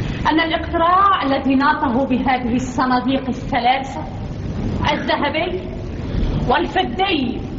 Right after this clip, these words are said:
والرصاصي، وجعلك حليلة لمن يجيء اختياره وفق مراده، هذا الاقتراع لن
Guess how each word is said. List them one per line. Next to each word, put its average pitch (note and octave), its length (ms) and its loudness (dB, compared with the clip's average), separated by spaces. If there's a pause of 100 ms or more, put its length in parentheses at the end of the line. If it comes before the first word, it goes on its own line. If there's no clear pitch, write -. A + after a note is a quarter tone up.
(100)
والرصاصي، D4+ 960 0 (580)
وجعلك G4 720 2
حليلة G4+ 400 2 (200)
لمن D4 240 2
يجيء C#4 300 0
اختياره C4+ 580 2
وفق C4+ 360 0
مراده، A#3+ 580 2 (520)
هذا D#4+ 180 2
الاقتراع B3+ 720 0 (420)
لن A4 140 2